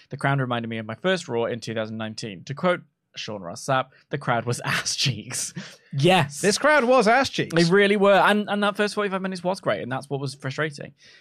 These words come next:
Speaker 1: Uh, Gabriel Reyes back again. "This is how you know Nikki is a true heel. Everyone knows that jerks miss the bin and just walk away." She was littering. That's
Speaker 2: She
Speaker 1: exactly
Speaker 2: did
Speaker 1: right.
Speaker 2: litter.
Speaker 1: She littered.
Speaker 2: Nikki Cross.
Speaker 1: Furious.
Speaker 2: Tisk, tisk.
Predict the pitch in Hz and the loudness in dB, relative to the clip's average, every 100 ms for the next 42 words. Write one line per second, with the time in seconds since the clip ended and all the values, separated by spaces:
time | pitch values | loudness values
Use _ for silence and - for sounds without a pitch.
0 | - 143 147 170 165 170 170 165 165 160 | -2 0 2 4 4 4 4 2 2 0
1 | 165 160 196 208 180 180 165 160 151 147 | 0 2 0 2 2 2 2 2 2 0
2 | 139 143 127 - 165 170 120 110 110 135 | 0 -2 -2 -2 -2 -2 -2 -4 -6 -6
3 | 151 156 151 147 131 131 120 120 123 139 | -2 0 0 0 -2 -2 -2 -2 0 0
4 | 143 147 143 139 139 135 131 160 147 151 | 0 2 2 4 4 2 4 4 4 4
5 | 143 151 131 117 - - 214 220 285 294 | 6 6 4 0 -8 -4 -2 2 4 4
6 | 254 233 131 107 - _ - 208 233 226 | 6 6 6 0 -16 _ 0 2 2 2
7 | 254 277 247 254 233 202 214 - 170 123 | 2 4 4 6 6 4 2 -2 0 0
8 | 262 294 285 220 147 - 139 _ _ _ | 2 0 0 0 0 0 -12 _ _ _
9 | - 139 175 175 - 80 - 92 80 - | -6 0 0 0 -8 -16 -16 -16 -18 -14
10 | - 151 165 147 190 143 - - - 107 | -2 2 4 4 2 -2 -6 -12 -14 -14
11 | 101 - | -14 -14